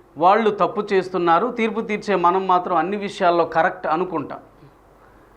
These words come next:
మనం చాలా గొప్పవాళ్ళము, మన ప్రవర్తన అంతా మంచిదే,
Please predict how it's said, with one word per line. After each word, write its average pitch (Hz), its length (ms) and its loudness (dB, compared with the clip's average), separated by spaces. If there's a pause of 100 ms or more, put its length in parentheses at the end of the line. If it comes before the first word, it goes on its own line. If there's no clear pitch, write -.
(420)
మనం 202 360 2
చాలా 220 280 8
గొప్పవాళ్ళము, 196 800 2
మన 180 220 2
ప్రవర్తన 185 520 2
అంతా 175 260 2
మంచిదే, 170 640 -2